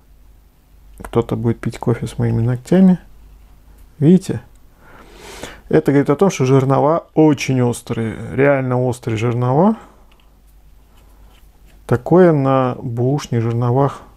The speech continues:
вряд ли будет. Почему же тогда у нас кофемолка не дает нужного объема кофе? М, это вопрос.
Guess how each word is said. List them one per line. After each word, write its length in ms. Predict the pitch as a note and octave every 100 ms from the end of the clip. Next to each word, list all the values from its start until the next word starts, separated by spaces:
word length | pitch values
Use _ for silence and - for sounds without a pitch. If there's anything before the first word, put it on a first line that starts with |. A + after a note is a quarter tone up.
| - - - -
вряд 320 | A#2+ B2+ A#2+
ли 60 | A#2
будет. 400 | A2+ G#2+ G#2+ - -
Почему 360 | - C3 F3+ F#3+
же 120 | D3+
тогда 500 | D3 C3+ D3 C3+ B2+
у 80 | B2
нас 300 | B2+ A#2+ -
кофемолка 800 | - B2+ D#3+ D3+ C#3 C3 A#2+ A2
не 260 | A2+ C3 C3+
дает 440 | A#2+ C3 C3+ A#2+
нужного 440 | B2 B2+ A2+ A2+ A#2+
объема 320 | A#2 B2+ C3+
кофе? 400 | - A#3+ A#3 G#3+ _
М, 360 | B2 B2 B2+ B2
это 280 | A#2+ F#3 F3
вопрос. 520 | D#3 A#2 A#2+ -